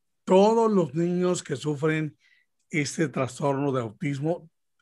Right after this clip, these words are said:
eh, tienen que tener clases especiales o algunos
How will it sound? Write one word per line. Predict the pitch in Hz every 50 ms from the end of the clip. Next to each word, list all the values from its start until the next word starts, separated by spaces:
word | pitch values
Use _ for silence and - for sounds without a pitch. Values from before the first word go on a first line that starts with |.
| _ _
eh, | - 180 143 135 131 131 123 123 123 120 117 120 120
tienen | - 147 147 160 165 151
que | - 165
tener | 135 156 143 135 151 160 147
clases | - 156 151 151 156 156 - 180 156 160
especiales | 160 143 - - 151 139 156 156 156 156 156 160 160 147 - _ _ _ _ _ _ _ _ _ _
o | - 147 143 143 139 135
algunos | 131 127 135 131 147 156 156 156 151 147 139 120 -